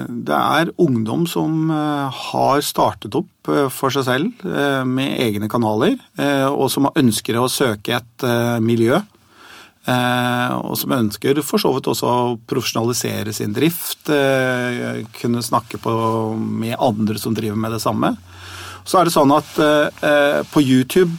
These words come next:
så er, altså, musikk er jo stort på YouTube. Den andre tingen som er, eh,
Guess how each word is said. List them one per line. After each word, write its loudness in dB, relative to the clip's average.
så 0
er, 6
altså, 0
musikk 0
er 4
jo 2
stort -4
på -2
YouTube. 0
Den -4
andre 2
tingen 4
som 2
er, 2
eh, 2